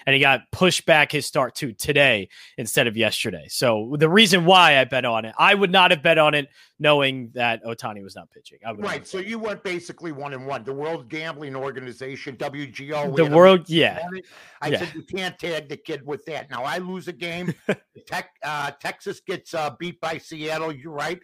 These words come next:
Speaker 2: Middle of the road can go either way. Um, but my call, big, big call the night, the night I invested money in, uh, was, uh, the under in the Laker game. Uh,
Speaker 1: Nice,
Speaker 2: yeah.
Speaker 1: yeah.
Speaker 2: That was the one you went,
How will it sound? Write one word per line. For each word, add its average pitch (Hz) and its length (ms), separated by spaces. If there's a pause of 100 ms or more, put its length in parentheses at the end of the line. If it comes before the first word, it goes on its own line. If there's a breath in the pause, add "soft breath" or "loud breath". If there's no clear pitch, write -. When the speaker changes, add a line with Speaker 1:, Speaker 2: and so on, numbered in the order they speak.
(260)
Speaker 2:
Middle 180 340
of 165 140
the 165 80
road 175 300
can 156 140
go 156 220
either 165 240
way. 156 360 (320)
Um, 139 300
but 143 200
my 147 180
call, 160 360
big, 151 200 (180)
big 175 160
call 156 280
the 143 100
night, 143 280
the 131 60
night 147 220
I 139 60
invested 139 520
money 147 380
in, 135 200 (500)
uh, 123 480
was, 135 380 (140)
uh, 110 240 (260)
the 131 400
under 160 400
in 151 200
the 135 80
Laker 156 360
game. 156 440 (520)
Uh, 127 720
Speaker 1:
Nice, 101 140 (100)
Speaker 2:
yeah. 139 360 (100)
Speaker 1:
yeah. 117 80
Speaker 2:
That 151 160
was 165 160
the 175 100
one 160 280
you 151 120
went, 165 200